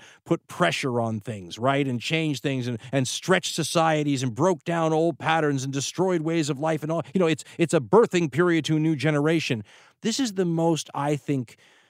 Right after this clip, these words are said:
traumatic and dangerous and stressful birth to a new era we've ever had. And, and I don't know where it's going. I mean, j-, just take the tiniest, tiniest little element that's only one part of the whole thing, the whole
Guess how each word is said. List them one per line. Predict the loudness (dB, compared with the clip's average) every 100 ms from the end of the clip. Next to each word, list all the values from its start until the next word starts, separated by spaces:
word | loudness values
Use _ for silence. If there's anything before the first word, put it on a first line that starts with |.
| _
traumatic | -2 0 2 2 2 0 -2
and | -2 0
dangerous | 0 2 2 0 0 0 0 -4 -2
and | -2 0
stressful | -4 -2 -2 -2 -2 -4
birth | 0 2 2 -2 -16 _ -8
to | -2
a | 0
new | 2 0
era | 0 0 0
we've | -2 0
ever | 0 -2
had. | -6 -4 -2 -2 -4 -8 -18 -20 -20 -20 _ 0
And, | 2 2
and | 2 2
I | 2
don't | 2 2 2 0
know | 0 0 2
where | 0 -2 -2 0 0
it's | -2 0
going. | 0 2
I |
mean, | 2 0
j-, | -2
just | -6 -6 -4
take | -6 -4
the | -6
tiniest, | -4 -2 0 0 -2 -4 -6
tiniest | -4 0 0 0 0
little | 0 0
element | 0 0 0
that's | -2 -2
only | 0
one | 0 0
part | -2 -2
of |
the | -2
whole | -4
thing, | -2 -2
the | 0
whole | 0 2 0